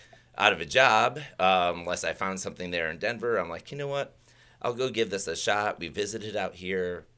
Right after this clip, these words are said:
It was like, "This place is pretty all right," you know? So, um, I loved, loved, loved Colorado. And I said to myself, "You know what? I'm gonna be back in six months."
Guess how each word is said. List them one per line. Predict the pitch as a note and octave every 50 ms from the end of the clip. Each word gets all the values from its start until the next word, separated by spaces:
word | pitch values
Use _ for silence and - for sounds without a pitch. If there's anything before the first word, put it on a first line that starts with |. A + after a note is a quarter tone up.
| _
It | -
was | - - - -
like, | - - - _ _ _
"This | - F2+ - -
place | - _ - A2 F2 F2+ E2+
is | -
pretty | - - - F2 D2+ E2 D#2+ D#2
all | C#2+ C#2+ C#2 C#2
right," | D#2+ D#2 E2 G2+ - -
you | F#2+ G2
know? | F2 F2+ G#2 C3 D3
So, | C#3+ - - - F2+ F2+ F2+ F#2 - _ _ _ _ _ _ _ _ _ _ _ -
um, | - G2 F#2+ F#2 F2+ F2 F2 E2+ - - _ _ - - _ _ _ _ _ _ _ -
I | - A2+ G#2+ - - - - - _ -
loved, | - D#2+ D#2+ F2 F#2+ G2 F2+ D2+ - - _ _ _
loved, | B1 D2+ E2 F2 F#2 F2+ E2 C2 C2+
loved | D2 D2+ D2 - -
Colorado. | - D#2+ C#2 B1 A1+ G1+ - G1+ G1+ G1+ G1+ - _ _ _ _ _ _ -
And | - D2 D2+ D2 C#2 C#2 C2+ C2+ C2 C2 C2 - -
I | - C#2+ C#2+ C#2 D2 C#2+
said | - - - E2 D2+
to | C#2+
myself, | C#2+ D2 C#2+ - - D2 C2+ C2 B1+ - -
"You | C#2
know | C#2 C#2 C2+
what? | C2 C2 C2 A#1 - _ _ _ _ _
I'm | - C#2 D2+
gonna | D#2+ D#2
be | D2 C#2+ C#2+
back | - D2 D2 C#2+ C#2 - -
in | C#2+ C2
six | - - C#2+ - -
months." | - - G1+ - - - -